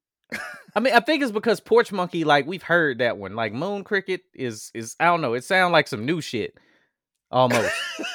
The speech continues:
Speaker 1: Like, but it's like, you know, it's like, you a nigga, but you still smart enough to be an astronaut. That's how I see it. Like, that's just where I'm at with it.
Speaker 2: So, oh,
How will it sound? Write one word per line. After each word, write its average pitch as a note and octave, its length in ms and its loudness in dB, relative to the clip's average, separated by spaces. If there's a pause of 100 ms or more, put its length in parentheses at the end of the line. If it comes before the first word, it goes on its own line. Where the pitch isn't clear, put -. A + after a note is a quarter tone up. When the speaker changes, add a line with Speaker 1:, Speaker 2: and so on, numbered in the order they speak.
(500)
Speaker 1:
Like, A#3 220 -8 (200)
but A#3+ 160 -8 (120)
it's A#3+ 140 -4
like, A#3+ 200 -2 (100)
you A3+ 120 -6
know, G#3+ 120 -2
it's F3+ 160 -8
like, - 220 -18
you G#3+ 180 2
a F#3+ 40 6
nigga, G3+ 440 0 (200)
but D#3+ 140 -6
you E3+ 120 -10
still G#3 240 -6
smart F#3 300 -8
enough E3 80 -6
to D#3 40 -14
be E3+ 140 -4
an - 80 -4
astronaut. D#3+ 500 -8 (160)
That's G#3 140 -6
how C#3+ 160 -6
I E3+ 100 -6
see A#2+ 280 -16
it. - 100 -20
Like, G#2+ 180 -14 (360)
that's - 220 -10
just A#2+ 120 -16
where A#2 160 -10
I'm A2+ 160 -12
at F#2 140 -18
with F2 140 -20
it. - 60 -20 (240)
Speaker 2:
So, - 160 -10
oh, C#3 180 4